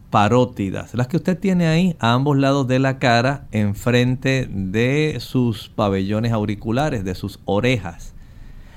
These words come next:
Ahí, en esa área donde usted siente que están los cóndilos de la mandíbula, cuando usted abre y cierra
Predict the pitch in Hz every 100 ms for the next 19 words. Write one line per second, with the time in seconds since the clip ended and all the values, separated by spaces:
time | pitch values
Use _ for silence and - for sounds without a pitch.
0 | - - 107 139 185 - 123 143 147 165
1 | 151 127 139 170 147 - - - 104 123
2 | 123 120 147 151 - 143 139 143 139 143
3 | 123 107 131 143 135 - - 131 135 143
4 | 143 147 - - - 98 104 107 110 113
5 | 139 156 117 95 - 101 95 90 123 131
6 | - - 120 123 135 135 - - - 117
7 | 117 113 127 156